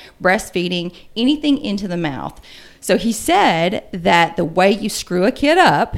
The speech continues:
in the oral stage is that you either wean them too early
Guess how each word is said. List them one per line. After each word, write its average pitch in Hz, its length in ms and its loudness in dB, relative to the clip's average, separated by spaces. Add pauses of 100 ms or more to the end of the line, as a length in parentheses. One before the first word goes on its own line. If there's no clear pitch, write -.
(160)
in 180 100 0
the 165 100 -2
oral 185 360 2
stage 165 720 0
is 160 360 -2
that 156 320 -2
you 147 100 -8
either 135 400 -6
wean 156 300 -2
them 254 160 2
too 359 180 0
early 156 460 0